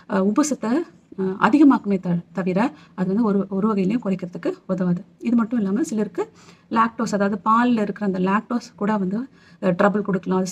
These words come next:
ச-, பால் குடிச்சதும் உங்களுக்கு வயிறு உப்புது, ஒரு மாதிரி சரியா ஜீரணம் ஆகாத மாதிரி இருக்கு, வயிறு ஒரு மாதிரி இருக்குன்னா, நீங்க வந்து, அ, பால் அவாய்ட் பண்றது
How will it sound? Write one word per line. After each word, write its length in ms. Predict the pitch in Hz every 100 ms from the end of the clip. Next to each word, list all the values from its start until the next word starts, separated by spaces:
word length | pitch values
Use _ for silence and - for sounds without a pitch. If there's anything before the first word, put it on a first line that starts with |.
| -
ச-, 100 | 202
பால் 260 | 220 226 240
குடிச்சதும் 320 | 233 - 247
உங்களுக்கு 300 | 226 208 190
வயிறு 200 | 196 202
உப்புது, 240 | 185 196
ஒரு 140 | 190 190
மாதிரி 360 | 196 208 214 - -
சரியா 300 | - 214 226
ஜீரணம் 280 | 214 208 214
ஆகாத 280 | 185 180 185
மாதிரி 260 | 190 180 185
இருக்கு, 180 | 185
வயிறு 220 | 202 208 202
ஒரு 100 | 190
மாதிரி 280 | 185 190
இருக்குன்னா, 200 | 180 247 -
நீங்க 280 | 269 262 254
வந்து, 280 | 196 381 508 - - - 202
அ, 160 | 185
பால் 300 | 180 220 226
அவாய்ட் 300 | 214 190 202
பண்றது 360 | 185 175 180 247